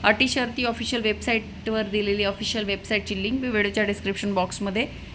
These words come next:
दिलेली आहे. कागदपत्रे बघा, पदवी, पदविका, प्रा-, प्रमाणपत्र, गुणपत्र, सर्व शैक्षणिक आहारतेबाबत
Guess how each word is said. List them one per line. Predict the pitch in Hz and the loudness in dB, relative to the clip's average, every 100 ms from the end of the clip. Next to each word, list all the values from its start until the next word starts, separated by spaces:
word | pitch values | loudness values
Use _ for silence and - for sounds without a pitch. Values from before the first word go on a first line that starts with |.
| - | -2
दिलेली | 175 190 190 196 262 - - | 2 6 6 4 0 -6 2
आहे. | 180 190 156 - - - - | 4 4 2 -6 -14 -16 2
कागदपत्रे | 202 220 247 254 233 240 | 4 4 2 0 -2 -2
बघा, | 233 240 | 0 2
पदवी, | 254 233 196 214 247 | 2 2 0 -2 0
पदविका, | 220 196 214 220 | 0 0 2 2
प्रा-, | 214 214 208 | 4 4 4
प्रमाणपत्र, | 214 214 220 226 233 233 | 2 2 4 2 0 -2
गुणपत्र, | 220 214 220 220 214 196 | 0 2 2 0 0 -2
सर्व | 202 214 220 247 | 2 2 2 2
शैक्षणिक | 240 214 220 220 | 0 0 0 2
आहारतेबाबत | 208 214 - 196 190 | 4 4 2 2 2